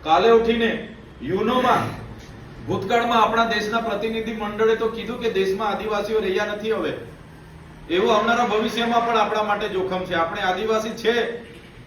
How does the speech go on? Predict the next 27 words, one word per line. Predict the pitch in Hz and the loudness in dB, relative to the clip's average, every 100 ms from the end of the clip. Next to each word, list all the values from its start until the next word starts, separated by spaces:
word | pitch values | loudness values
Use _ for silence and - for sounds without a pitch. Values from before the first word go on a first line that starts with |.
| - | -10
તો | 190 226 | 2 4
જ | 233 | 4
આજે | 208 220 | 4 4
અનામત | 202 208 208 - | 4 2 0 -2
બેઠકો | 185 185 190 | -2 -2 -4
પરથી | 196 180 - | -4 -4 0
અમારા | 180 170 180 | 0 0 0
જેવા | 180 175 | 0 0
ધારાસભ્ય | 170 139 139 175 170 180 | 0 0 0 -2 -2 -2
બનીએ | 175 175 175 175 | -2 -4 -6 -8
છીએ, | 180 185 185 - - - - - - - | -6 -6 -8 -16 -18 -20 -20 -20 -20 -10
અનામત | 135 160 180 180 | -4 0 0 0
બેઠકો | 151 165 185 180 | -2 -2 -2 -2
પરથી | 175 156 165 | -4 -6 -6
નોકરીએ | 135 127 165 185 | -6 -4 0 2
લાગીએ | 180 175 170 185 180 | 4 2 2 -2 -2
છીએ, | 190 | -4
તો | 190 190 - | -6 -8 -8
એ | 165 214 | 0 0
જ | - - | 0 -6
અસ્મિતાને | 160 160 185 185 180 - | -8 -8 -6 -4 -4 -2
બચાવવા | 143 160 165 170 | -4 -4 -4 -4
માટે | 165 156 170 | -6 -6 -4
આપણે | 147 156 | -4 -6
પહેલ | 160 139 151 180 | -8 -6 -4 -2
કરવાની | 151 139 131 123 | -2 -4 -4 -6
છે. | - | -10